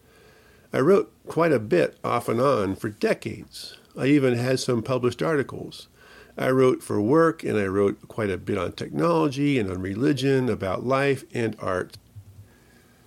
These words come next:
A number of people admired my writing, and finally I started thinking that I should be serious about it.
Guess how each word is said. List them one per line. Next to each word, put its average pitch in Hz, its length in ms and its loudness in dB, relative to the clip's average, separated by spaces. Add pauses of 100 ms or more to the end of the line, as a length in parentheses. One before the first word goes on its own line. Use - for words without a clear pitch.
(340)
A 123 100 0
number 160 360 4
of 131 140 0
people 147 420 2
admired 104 460 0
my 95 100 -2
writing, 107 500 2
and 95 140 -2
finally 127 420 0
I 110 60 2
started 107 480 -2
thinking 113 380 0
that 98 120 0
I 113 140 0
should 120 220 -6
be 127 80 -2
serious 208 360 -2
about 87 300 -2
it. - 120 -10